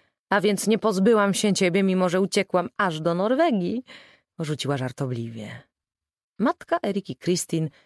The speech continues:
skwitowali śmiechem tę uwagę. Król Magnus zachował powagę. „Witamy was w naszych progach”, rzekł sztywno.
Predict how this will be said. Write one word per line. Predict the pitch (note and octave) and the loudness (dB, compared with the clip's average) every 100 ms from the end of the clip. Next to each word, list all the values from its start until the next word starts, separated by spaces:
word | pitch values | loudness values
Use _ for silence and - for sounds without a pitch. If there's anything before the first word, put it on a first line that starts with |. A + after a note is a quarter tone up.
| _ | _
skwitowali | - - F#3 F3 E3+ | -10 -4 -2 0 0
śmiechem | D#3+ F3 C3+ C3 | -2 -2 -4 -6
tę | - B2 | -6 -8
uwagę. | A#2+ A#2+ - - - _ - - _ _ _ _ _ _ _ - | -8 -10 -12 -14 -14 _ -20 -20 _ _ _ _ _ _ _ -8
Król | D3 C3+ | -4 -2
Magnus | C#3 D3+ E3+ D#3 - - | -2 -2 -4 -4 -10 -8
zachował | C#3+ - A#2+ C3 | -8 -8 -8 -8
powagę. | E3+ C#4+ G3+ A#2 G#2+ A2+ - _ _ _ _ _ _ _ _ | -4 -2 -2 -6 -14 -16 -16 _ _ _ _ _ _ _ _
„Witamy | D#3+ D3+ C3 C#3 C3+ B3+ | -6 -4 -4 -4 -2 -2
was | B3 G3 - - | -2 -4 -6 -12
w | B2+ | -8
naszych | B2+ - - | -8 -8 -8
progach”, | - - - - - - | -4 -6 -6 -18 -18 -10
rzekł | C#3 D#3 D3+ | -6 -4 -6
sztywno. | C#3 - A#2+ A2+ A#2 - | -6 -8 -8 -8 -12 -14